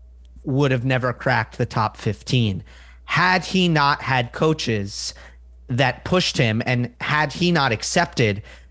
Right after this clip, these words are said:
this new brand of tennis that is big man power tennis, especially on the forehand side, where, you know, you mentioned the backhand, it's a beautiful weapon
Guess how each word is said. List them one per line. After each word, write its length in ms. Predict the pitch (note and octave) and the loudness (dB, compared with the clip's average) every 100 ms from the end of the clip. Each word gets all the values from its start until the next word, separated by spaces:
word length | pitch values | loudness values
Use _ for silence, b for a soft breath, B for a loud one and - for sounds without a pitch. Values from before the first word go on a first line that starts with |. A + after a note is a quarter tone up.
| B | B
this 380 | C3 C#3+ C3 C#3+ | -2 0 0 2
new 180 | D#3 F#3+ | 2 2
brand 480 | C#3+ C#3+ C#3+ C#3+ | 2 2 2 2
of 100 | B2+ | -2
tennis 600 | - F3+ E3+ A#2+ - - B B B | 0 2 2 0 -2 -10 B B B
that 460 | A#2+ C#3 C3+ C3 - | 0 2 4 2 0
is 600 | C#3+ C#3 C#3 C3 A#2 - - A2+ G#2 G#2+ | 0 2 2 0 -2 -8 -10 -12 -10 0
big 340 | D#3 F3 E3 | 4 4 2
man 480 | D#3 D#3 D3+ D3 D3 B B B _ _ _ | 2 4 4 2 -2 B B B _ _ _
power 600 | - - D#3 E3 D#3 C#3+ | -10 0 2 4 4 2
tennis, 680 | C3+ C3+ G#2+ F2+ - - - _ _ - | 0 -2 -2 -4 -6 -6 -6 _ _ -6
especially 580 | C#3+ C3+ - F3 - E3+ | -4 -2 0 0 2 2
on 100 | D3+ | 2
the 60 | D3 | 0
forehand 500 | - D3+ C3+ B2+ A#2+ | 0 0 2 0 0
side, 480 | - F#3+ D#3 C3 B2+ B B B | 0 2 2 0 -2 B B B
where, 420 | C3+ C#3+ C3+ C3 - | 0 2 4 2 0
you 80 | C#3+ | -2
know, 80 | C#3 | 0
you 160 | C3+ | 0
mentioned 280 | D#3 E3+ E3 | 0 -2 -2
the 60 | C#3+ | 0
backhand, 460 | C#3+ D3 D#3+ C#3 | 2 0 -2 -2
it's 100 | B2 | -2
a 60 | B2+ | -4
beautiful 680 | G#2+ B2+ D#3 D#3+ D#3 C3+ B2 | -2 2 4 4 2 2 4
weapon 540 | C#3+ D3+ B2+ A2+ | 2 2 0 0